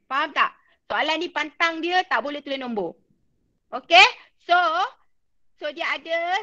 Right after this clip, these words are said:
satu, dua, tiga, empat. So, you akan ada kat sini empat karakteristik. So, the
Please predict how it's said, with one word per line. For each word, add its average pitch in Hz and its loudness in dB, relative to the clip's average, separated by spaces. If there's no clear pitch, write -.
satu, 359 -12
dua, 330 0
tiga, 311 -4
empat. 294 0
So, - -8
you 277 -4
akan 277 -2
ada 277 -10
kat 262 -14
sini 339 -4
empat 285 2
karakteristik. 285 -2
So, 262 0
the 240 -4